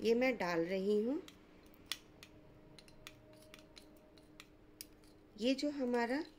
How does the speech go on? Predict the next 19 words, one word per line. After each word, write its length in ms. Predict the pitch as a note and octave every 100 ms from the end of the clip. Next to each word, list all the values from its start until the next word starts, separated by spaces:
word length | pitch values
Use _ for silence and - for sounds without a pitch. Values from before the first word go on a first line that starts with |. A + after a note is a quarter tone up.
| - -
रस 300 | F#3 A3+ -
तैयार 400 | C4 B3 B3 B3
हुआ 220 | A#3+ B3 B3
है, 280 | B3 D#4 - - - - - - -
इसे 280 | A3 G#3+ C#4 E4 - - - - - -
हम 240 | - B3 B3
रात 380 | F#3 F#3 - - -
के 120 | B3+
टाइम 380 | B3+ G#3+ G3 G3+
में 280 | G3+ A3+ D#4+ - - - - - - - - - - - - - - -
सोते 560 | - A#3 A3+ - C4 G#3+
वक्त 300 | G#3+ - - - - - - - G#3 F#3
बच्चों 400 | G3+ - A#3+ A#3
को 280 | - B3 B3+
या 200 | A3 G#3
जिन्हें 360 | F#3 G#3 A#3 A#3+
भी 120 | B3+
प्रॉब्लम 520 | - G#3+ G3+ G#3+ G#3+
है, 160 | A3+